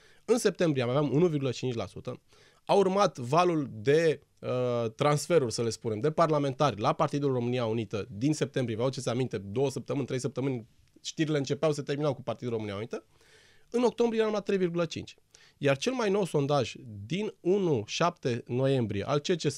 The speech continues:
B, un institut rezonabil și respectabil, necomandat de noi, atenție, ne dă la patru virgulă doi la sută. Eu am învățat în lumea asta că e mai important să știi de unde vii și încotro te îndrepți decât unde ești la un moment dat. Eu sunt convins că Partidul România Unită va fi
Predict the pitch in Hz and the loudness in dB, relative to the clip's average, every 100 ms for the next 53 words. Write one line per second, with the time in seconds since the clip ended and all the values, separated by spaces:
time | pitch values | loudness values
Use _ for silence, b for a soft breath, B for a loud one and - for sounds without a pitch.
0 | 113 98 160 247 330 285 226 196 - 175 | -2 -2 -4 -4 -4 -4 -2 -4 -4 -6
1 | 185 - 160 165 143 147 170 143 120 151 | -6 -6 -6 -4 -2 0 0 -2 -4 -2
2 | 143 139 - 156 143 131 156 214 196 147 | -2 -4 -2 -2 -2 0 4 4 4 2
3 | 139 131 107 101 - 120 110 98 - - | 2 0 -2 -4 -12 -8 -6 -6 -10 -14
4 | _ b b - 190 220 202 196 190 170 | _ b b -6 -2 0 0 0 0 -2
5 | 160 160 151 139 131 98 - _ b b | -2 2 2 2 -2 -10 -14 _ b b
6 | b 147 214 202 185 190 180 175 180 170 | b -2 -2 -2 -2 -4 -2 -4 -4 -4
7 | 165 165 151 - _ _ - 151 147 139 | -4 -2 -4 -6 _ _ -2 0 0 0
8 | 143 135 180 170 143 151 143 151 135 143 | -2 -2 -4 -2 -6 -2 -2 0 0 -2
9 | 147 139 135 120 131 131 160 - 139 147 | -4 -4 -6 -4 -6 -4 -6 -4 -6 -4
10 | 147 - 143 143 143 135 127 123 92 - | -8 -8 -4 -2 0 0 -2 -2 -6 -12
11 | _ 135 190 196 180 165 147 156 123 120 | _ 0 0 0 -2 -2 0 -2 -4 -6
12 | 113 110 135 127 117 123 123 160 147 143 | -6 -6 -6 -6 -4 -2 -2 -2 -2 -2
13 | 165 165 | -2 -4